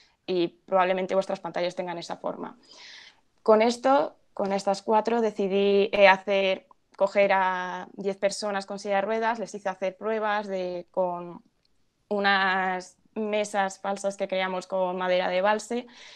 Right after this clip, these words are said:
y ver que hicieran pruebas de si coger algo, si escribir, si escribir con un teclado.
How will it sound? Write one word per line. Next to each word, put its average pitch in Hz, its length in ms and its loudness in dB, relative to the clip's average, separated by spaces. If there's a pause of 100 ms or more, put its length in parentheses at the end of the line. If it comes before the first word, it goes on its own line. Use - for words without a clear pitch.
(200)
y 220 140 2
ver 202 260 4
que 214 80 0
hicieran 196 300 0
pruebas 190 360 4
de 175 200 -4
si 180 500 -6
coger 196 520 4 (200)
algo, 175 340 2
si 175 140 -8
escribir, 185 580 -2
si - 80 -10
escribir 190 300 -6
con 208 100 -4
un 214 80 -2
teclado. 196 440 -4